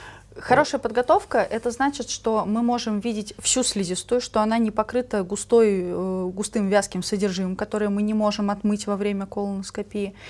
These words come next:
а, что, э, в кишке содержится, может содержаться остаточная промывная жидкость. Это не проблема вообще.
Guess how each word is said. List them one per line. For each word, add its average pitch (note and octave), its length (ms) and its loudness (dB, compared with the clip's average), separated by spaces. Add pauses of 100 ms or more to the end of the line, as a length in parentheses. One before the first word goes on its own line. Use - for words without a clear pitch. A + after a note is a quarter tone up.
(400)
а, G3 300 2
что, A3+ 440 2
э, G3 800 0
в - 60 -14
кишке - 260 0
содержится, G3+ 680 2
может A3 340 0
содержаться G#3 720 2
остаточная G#3 560 0
промывная G3+ 520 -2
жидкость. D4+ 420 -4
Это A3+ 200 -4
не A3+ 140 2
проблема A3 480 0
вообще. G3 400 0